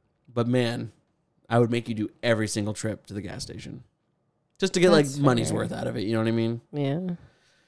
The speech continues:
Speaker 1: Also, uh, people, I really appreciate you guys for the last two episodes. It's been half video,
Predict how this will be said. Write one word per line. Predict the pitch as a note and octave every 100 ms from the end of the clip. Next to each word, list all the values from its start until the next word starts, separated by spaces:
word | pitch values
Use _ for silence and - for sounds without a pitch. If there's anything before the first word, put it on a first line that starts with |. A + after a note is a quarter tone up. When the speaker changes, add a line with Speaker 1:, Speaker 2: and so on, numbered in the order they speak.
| _ _ _ - - - - -
Speaker 1:
Also, | F#3+ G#3+ F#3+ D3+ C#3+
uh, | - C#3 C3+ C3+ C3
people, | F3+ E3 E3 D#3+ D3+ - -
I | C#3
really | D3 D#3+ G3 F#3+
appreciate | - C#3 C#3 C#3+ C#3+
you | C#3+
guys | C#3+ C#3 C#3
for | B2+
the | A2+
last | A2+ A2 -
two | B2
episodes. | A2 A#2+ C3+ C#3 C3+
It's | A#2 - - -
been | A#2+ A#2+ A#2
half | - C3 A2 A2+
video, | A2 A2 G#2+ A#2 C3 C#3